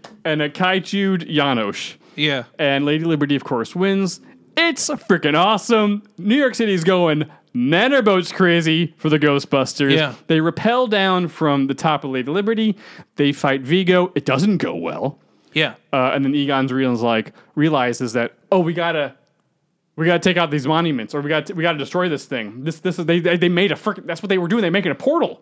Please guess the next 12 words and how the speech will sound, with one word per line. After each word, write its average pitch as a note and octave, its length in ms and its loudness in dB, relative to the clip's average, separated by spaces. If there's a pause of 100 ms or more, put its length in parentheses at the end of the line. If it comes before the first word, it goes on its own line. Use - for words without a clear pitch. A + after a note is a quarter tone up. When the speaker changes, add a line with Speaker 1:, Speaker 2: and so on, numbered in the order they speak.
(120)
Speaker 2:
Yeah. D3 240 -2
Speaker 1:
Okay. F3+ 320 2 (340)
They D3+ 100 -2
were E3+ 100 2
able F#3+ 160 2
to C3+ 60 0
knock F3 240 2
out F3+ 120 0
some F3 140 -2
of - 40 -2
the D#3 60 -4
stuff. D3+ 400 -2